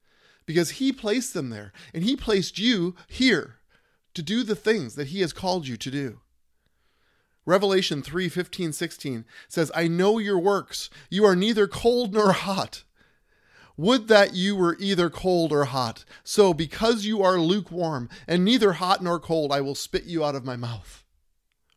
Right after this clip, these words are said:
He wants us driving for him. He wants us, uh, uh, on the edge of our seat for him, waiting for the next thing that he has for us.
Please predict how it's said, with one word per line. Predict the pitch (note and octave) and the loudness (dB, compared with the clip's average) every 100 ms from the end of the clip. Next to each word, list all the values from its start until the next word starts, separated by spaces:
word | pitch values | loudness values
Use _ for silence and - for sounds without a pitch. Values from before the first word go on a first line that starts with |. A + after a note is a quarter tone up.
| _ _ _ _ _ _ _ _ _ _ _ _ _ _ _ - | _ _ _ _ _ _ _ _ _ _ _ _ _ _ _ -8
He | F3 | -6
wants | D#3+ F#3+ A3+ - | -4 -2 -2 -4
us | F3 A#2+ | -8 -8
driving | C3 D3+ E3+ G3+ F3+ D#3+ | -8 -4 0 0 0 -4
for | - D3 | -6 -6
him. | C#3 C3+ | -6 -6
He | D#3 | -6
wants | E3+ F#3+ | -6 -4
us, | F#3+ D#3 - - - - | -4 -6 -10 -20 -20 -20
uh, | D#3 | -18
uh, | D#3+ C#3+ - - | -16 -16 -12 -2
on | F3 | 0
the | E3+ - | 0 2
edge | A3 G3+ | 2 2
of | G3+ | 0
our | F3+ | 0
seat | - G3+ F#3 | -2 -6 -6
for | F3 | -8
him, | D#3 D3 C3+ | -6 -6 -2
waiting | F#3 A#3+ A3+ G3+ | -2 0 -2 -4
for | F3 | -6
the | E3 | -4
next | E3 E3 - | -4 -6 -4
thing | F3 D3+ | -4 -4
that | C3 A#2+ | -6 -6
he | D3+ | -6
has | C#3 D3+ C#3+ | -2 -4 -4
for | - A#2+ G#2+ | -8 -8 -8
us. | A2 - - | -12 -16 -20